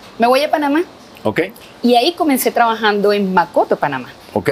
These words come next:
Speaker 1: O sea, yo inicié en Makoto, Panamá, un aprendizaje increíble, una enseñanza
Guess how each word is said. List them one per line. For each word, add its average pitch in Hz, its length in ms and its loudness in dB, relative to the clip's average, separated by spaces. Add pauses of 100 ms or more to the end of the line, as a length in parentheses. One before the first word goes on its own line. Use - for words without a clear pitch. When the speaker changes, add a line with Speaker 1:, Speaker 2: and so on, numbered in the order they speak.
(140)
Speaker 1:
O - 40 -18
sea, 175 120 0
yo 185 240 2
inicié 254 420 2
en 214 80 0
Makoto, 196 340 0
Panamá, 180 380 -2
un 190 100 0
aprendizaje 180 600 -4
increíble, 190 680 0
una 185 140 -4
enseñanza 180 720 -4